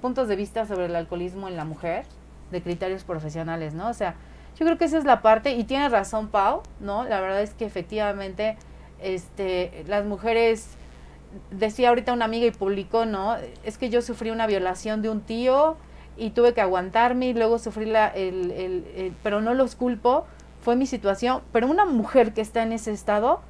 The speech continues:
no tiene la capacidad ni psicológicamente para poder decir que no. O sea, están devaluadas completamente, devaluadas, o sea, en el fondo, no pueden salir de ahí. No es que no quieran, es que no pueden salir de ahí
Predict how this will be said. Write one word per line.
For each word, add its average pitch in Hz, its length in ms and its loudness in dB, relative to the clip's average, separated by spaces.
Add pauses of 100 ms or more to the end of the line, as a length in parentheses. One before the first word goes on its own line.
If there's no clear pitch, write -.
(220)
no 247 160 0
tiene 254 320 -4
la 214 180 -2
capacidad 208 800 0 (340)
ni 220 200 0
psicológicamente 226 1120 -4 (460)
para 202 260 4
poder 202 320 0
decir 202 320 -6
que 180 140 -8
no. 170 120 -8 (720)
O 202 60 -8
sea, 233 80 0
están 254 300 0
devaluadas 220 760 4
completamente, 190 720 -8 (320)
devaluadas, 214 760 2
o 180 60 -10
sea, 190 120 -8
en 196 60 -6
el 196 160 -6
fondo, 220 420 -4
no 208 160 -4
pueden 240 320 0
salir 220 400 -2
de 214 120 -4
ahí. 214 200 -6 (240)
No 233 140 2
es 285 140 0
que 277 120 -2
no 254 200 -2
quieran, 247 420 -4 (500)
es 214 140 -8
que 233 100 -8
no 208 140 -6
pueden 208 320 -2
salir 175 340 -6
de 165 100 -6
ahí 170 200 -10